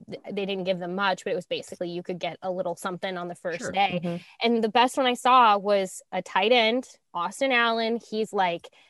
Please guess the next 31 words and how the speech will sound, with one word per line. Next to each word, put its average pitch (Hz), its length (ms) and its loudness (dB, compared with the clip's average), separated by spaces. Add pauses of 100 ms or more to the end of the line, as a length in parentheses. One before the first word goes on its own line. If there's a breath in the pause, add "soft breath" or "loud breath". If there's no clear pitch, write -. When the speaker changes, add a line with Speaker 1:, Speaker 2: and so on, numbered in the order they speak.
(320 soft breath)
Speaker 1:
six-foot-eight 208 2250 -2
something. 208 340 0
He's 208 120 0
a 208 40 -4
giant, 202 600 0 (180 soft breath)
and 220 100 0
he's 240 180 2
crouching 294 760 4
down 226 360 6
in 208 140 0
front 208 240 0
of 208 180 2
a 202 60 2
Runza, 196 680 4
and 196 200 -2
he's, 196 480 2 (420 loud breath)
um, 196 440 4
I 254 140 6
mean, 240 280 4 (120)
it's 262 300 -2
just 359 220 -2
the 240 80 2
funniest 233 640 0
photo 214 380 6
'cause 220 240 0
he's 220 160 -2
just 220 240 -2
like, 190 280 4
"You 214 260 2
know 226 200 6
me, 214 340 6